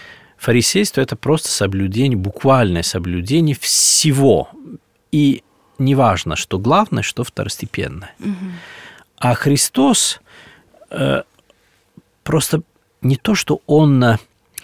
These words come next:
Speaker 1: как сказать, не любил или,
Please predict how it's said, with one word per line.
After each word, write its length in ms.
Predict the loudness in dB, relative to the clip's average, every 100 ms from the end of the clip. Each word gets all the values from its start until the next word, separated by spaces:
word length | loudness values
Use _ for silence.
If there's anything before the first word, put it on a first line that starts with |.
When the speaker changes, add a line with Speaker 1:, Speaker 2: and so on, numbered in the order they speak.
| -20 _ _ _
Speaker 1:
как 140 | -8 -6
сказать, 600 | -4 0 0 -2 -6 -14 _ _ -20 _ _ 0
не 220 | 4 4
любил 640 | 4 2 2 2 2 -2 -4
или, 580 | 0 2 2 2 2